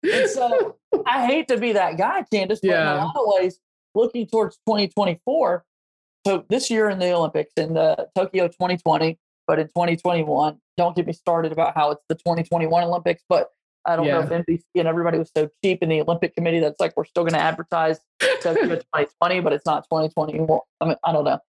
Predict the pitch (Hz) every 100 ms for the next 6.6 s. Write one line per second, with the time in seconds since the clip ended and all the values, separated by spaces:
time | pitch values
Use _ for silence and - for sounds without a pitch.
0 | _ - 185 165 160 - - _ _ 220
1 | 196 - _ - 262 277 220 180 175 175
2 | _ _ - 220 233 - 247 240 208 180
3 | 175 165 254 - - 165 151 - _ _
4 | _ _ _ _ - 180 170 - 175 165
5 | 165 160 - _ - 214 196 180 170 _
6 | _ _ 233 226 262 254